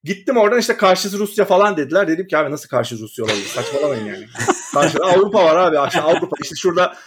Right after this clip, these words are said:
sağdan gidince sağ işte. <laughs> Şey falan. Danimarka, Danimarka gidiyor. Yok dediler orası şey Rusya. Sonra ben gidip baktım hakikaten haritadan. Bir hakikaten şeymiş. Dediğiniz gibi işte şey.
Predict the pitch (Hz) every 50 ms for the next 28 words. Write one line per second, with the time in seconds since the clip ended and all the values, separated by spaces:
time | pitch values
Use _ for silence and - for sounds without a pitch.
0 | - _ - - 196 185 190 190 196 196 196 190 190 180 185 185 180 190 190 -
1 | - 196 196 180 - - - - - - - - 208 - - - 185 - 320 311
2 | 277 247 - - - - 190 190 175 185 170 165 165 151 - 180 190 208 208 208
3 | 202 196 - - 190 190 202 202 202 196 185 - 220 233 240 220 254 240 202 208
4 | - - - - 175 220 269 - - - 175 139 139 143 147 160 165 160 - 165
5 | - 160 143 156 185 - - 175 180 - - - 196 220 247 233 226 220 190 175
6 | 151 170 - - 151 139 - - 143 139 135 - - 127 120 131 131 131 123 156
7 | 165 226 254 226 - 170 175 170 180 180 - 160 - 190 180 180 - 170 156 123
8 | - - - 135 139 135 147 151 151 135 131 120 120 120 - - 170 156 - 151
9 | 131